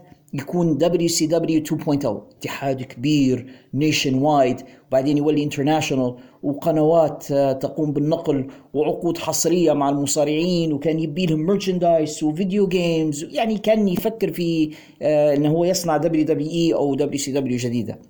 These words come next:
الإمكانيات المالية اللي كانت عنده لم تكن تكفي، فاضطر إنه هو يتشارك مع آخرين.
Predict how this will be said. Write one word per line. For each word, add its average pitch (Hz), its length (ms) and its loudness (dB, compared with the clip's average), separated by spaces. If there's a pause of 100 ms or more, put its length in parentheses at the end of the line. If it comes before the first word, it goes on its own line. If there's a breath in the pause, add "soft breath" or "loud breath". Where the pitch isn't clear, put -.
(220)
الإمكانيات 165 520 -2
المالية 143 340 -2
اللي 147 120 0
كانت 131 260 -6
عنده 156 360 -2 (240 loud breath)
لم 151 140 0
تكن 151 320 -2
تكفي، - 400 -10
فاضطر 202 440 -2
إنه 160 140 -2
هو 175 480 0
يتشارك 160 460 0
مع 139 220 0
آخرين. 135 440 -2